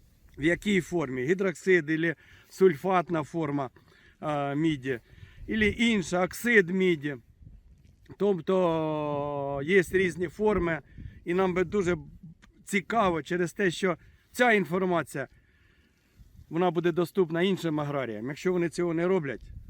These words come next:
то вони зроблять і отримують дуже хороший результат. А наша задача, щоб наші аграрії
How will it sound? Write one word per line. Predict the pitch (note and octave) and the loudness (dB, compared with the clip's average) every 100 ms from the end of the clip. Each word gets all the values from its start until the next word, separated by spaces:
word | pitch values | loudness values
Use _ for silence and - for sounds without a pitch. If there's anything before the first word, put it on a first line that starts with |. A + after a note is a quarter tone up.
| - - | -18 -10
то | D#3+ | -6
вони | D#3+ E3 D#3+ | -4 -2 -2
зроблять | C#3 D#3+ A#2 G2 - _ - - | 0 -2 -2 -10 -20 _ -20 -2
і | E3 | -2
отримують | E3+ G3+ G3 D#3 C3 - | 0 2 2 0 -4 -2
дуже | F#3+ D#3 D3+ | -2 -2 -4
хороший | - D#3 D3+ - C#3 - | -6 -6 -6 -8 -10 -12
результат. | - C#3+ C3+ C3+ B2 A2 _ _ _ - | -10 -8 -6 -6 -8 -10 _ _ _ -4
А | E3+ | 0
наша | G#3 F#3+ F3 | 0 0 -2
задача, | D3+ E3 D3+ A#2+ A2 - _ _ _ _ | -2 -2 -2 -6 -12 -20 _ _ _ _
щоб | - F3+ D3+ - _ _ _ | -4 -2 -2 -12 _ _ _
наші | D#3 G#3+ F3 F3 | -2 0 0 0
аграрії | E3 E3 E3 C3 G2+ | 0 2 2 0 -4